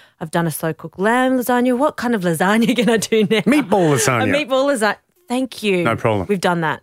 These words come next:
Speaker 1: <laughs> We've done
Speaker 2: So did
Speaker 1: it
Speaker 2: George
Speaker 1: all.
Speaker 2: Calombaris.
Speaker 1: <laughs> Yeah.
Speaker 2: He did. He did the most expensive lasagna on MasterChef.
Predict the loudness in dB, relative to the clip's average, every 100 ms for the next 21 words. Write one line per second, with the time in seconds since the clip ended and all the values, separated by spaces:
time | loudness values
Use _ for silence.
0 | _ -6 -4 -2 -2 -2 -2 -2 -2 0
1 | 0 2 2 0 2 2 2 2 0 0
2 | -4 -4 -6 -2 0 0 0 0 2 0
3 | 0 0 0 0 0 -4 -4 -4 -2 -2
4 | 0 0 0 -2 -2 -4 -2 -2 -4 -8
5 | _ _ 0 2 2 0 -2 -4 -4 -4